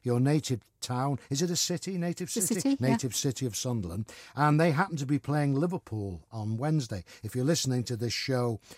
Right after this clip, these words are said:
Speaker 1: uh, on Saturday or Sunday, it's next Wednesday. And if you're listening to it Tuesday, it's tomorrow night. But this is a big game for both clubs. I mean, Sunderland, you must be a little worried.
Speaker 2: Well, we've been a little worried for, for all of the season,
Speaker 1: Yes,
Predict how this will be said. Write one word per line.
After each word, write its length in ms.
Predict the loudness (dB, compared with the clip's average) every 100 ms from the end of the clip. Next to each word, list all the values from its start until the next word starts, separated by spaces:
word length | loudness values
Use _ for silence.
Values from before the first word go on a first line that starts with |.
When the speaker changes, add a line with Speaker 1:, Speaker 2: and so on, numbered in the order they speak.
| -20 _
Speaker 1:
uh, 280 | -8 -4 -4
on 300 | -2 -2 -2
Saturday 480 | 0 0 -2 -2 -2
or 80 | -2
Sunday, 360 | -2 -2 0 -2
it's 140 | 0
next 260 | -2 -2 -4
Wednesday. 400 | 0 0 0 -2
And 80 |
if 80 | 0
you're 100 | 0
listening 260 | -2 -2 -4
to 120 | -4
it 120 | -6
Tuesday, 500 | -6 -4 -4 -6 -10 -10 -8
it's 200 | -6 -4
tomorrow 400 | 0 2 2 2
night. 300 | 4 4 4 2
But 160 | -2 -4 -2
this 180 | 2 4
is 140 | 6
a 40 | 4
big 280 | 2 0 2
game 240 | 4 4
for 100 | 2
both 320 | 0 -2 -4
clubs. 400 | -4 -4 -4 -2
I 60 | 0
mean, 160 | 0
Sunderland, 680 | -2 0 0 0 0 0 0
you 60 | -2
must 260 | -4 -4
be 200 | -6 -8 -8 -12
a 60 | -6
little 260 | -4 -2
worried. 400 | -2 -2 -4 -6 _ _ -20 _ _
Speaker 2:
Well, 100 | 4
we've 100 | 8
been 140 | 8
a 60 | 8
little 200 | 6 6
worried 360 | 6 6 4 0
for, 200 | -2 -2
for 180 | 0 4
all 220 | 4 4
of 40 |
the 80 | 4
season, 400 | 4 4 4 2
Speaker 1:
Yes, 140 | 2